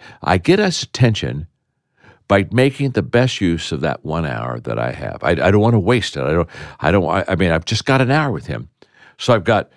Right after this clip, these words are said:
I go out to L A to go to breakfast with him, and I have five pages written questions on, on a legal pad. And so we're doing small talk for about <laughs> five minutes, not long. And I'm kind of like, "Okay, I only got an hour. I only got an hour. I got, uh, you know, I got some questions in here."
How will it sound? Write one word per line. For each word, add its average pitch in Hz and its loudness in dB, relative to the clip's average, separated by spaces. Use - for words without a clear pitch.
I 104 2
go 156 2
out 160 0
to 117 0
L 92 0
A 80 -2
to - -6
go 117 2
to 110 2
breakfast 92 -2
with 80 -6
him, 73 -2
and 92 -4
I 90 0
have 87 -2
five 107 -2
pages 73 -2
written 80 -4
questions - -12
on, 71 -2
on 80 -6
a 67 -4
legal 71 -2
pad. 69 -4
And 110 4
so 151 4
we're 156 4
doing 123 4
small 107 0
talk 80 -2
for 98 -4
about 65 -4
<laughs> - -
five - -4
minutes, 71 -8
not - -6
long. - -12
And 78 2
I'm 80 0
kind 65 -6
of - -12
like, 64 -8
"Okay, 82 -6
I 57 -6
only 78 -2
got 82 -2
an 69 -6
hour. - -8
I - -4
only 82 -2
got 76 -2
an 73 -4
hour. 65 -2
I 71 -2
got, 87 -2
uh, 80 -2
you 87 2
know, 71 2
I 64 -2
got 78 -4
some 73 -8
questions - -2
in - -10
here." 85 -4